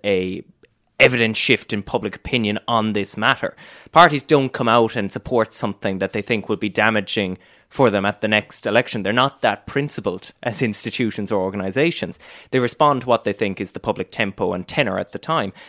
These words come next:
So obviously this was a response of major political parties saying, "Well, if we don't come out and support this, this will look bad.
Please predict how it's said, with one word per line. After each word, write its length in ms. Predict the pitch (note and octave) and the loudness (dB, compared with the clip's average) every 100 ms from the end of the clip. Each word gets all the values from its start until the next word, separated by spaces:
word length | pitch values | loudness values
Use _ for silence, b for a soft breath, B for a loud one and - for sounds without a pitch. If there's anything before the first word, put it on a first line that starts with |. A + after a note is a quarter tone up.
| B | B
So 240 | C#3+ B2+ | 0 2
obviously 500 | B2+ B2+ A#2+ A2+ A#2 | 4 4 4 0 -2
this 320 | G#2 A#2+ B2 - | -2 -2 -2 -2
was 140 | G2+ | -4
a 60 | G2 | -4
response 440 | G2 G#2 F#2+ F#2 | -6 -4 -4 -6
of 80 | A2 | -4
major 220 | E3+ - | -4 -4
political 480 | - A2+ G2+ - G#2 | -8 -6 -6 -6 -10
parties 400 | - G2+ G2+ - | -6 -4 -6 -6
saying, 240 | G#2 G2 B B | -4 -4 B B
"Well, 120 | C3+ B2+ | -2 -2
if 120 | A#2+ | -4
we 80 | G#2+ | -6
don't 380 | - D#3+ G3 - | -2 0 -2 -4
come 100 | A2+ | -4
out 140 | G2 | -2
and 80 | F#2+ | -4
support 380 | - - G2+ - | -10 -6 -6 -6
this, 180 | G2 - B B - | -10 -10 B B -4
this 260 | B2+ - | -4 -4
will 100 | A2 | -6
look 380 | G#2+ G#2+ - - | -4 -4 -6 0
bad. 420 | A#2+ G#2+ F2+ F#2 | 2 2 0 -8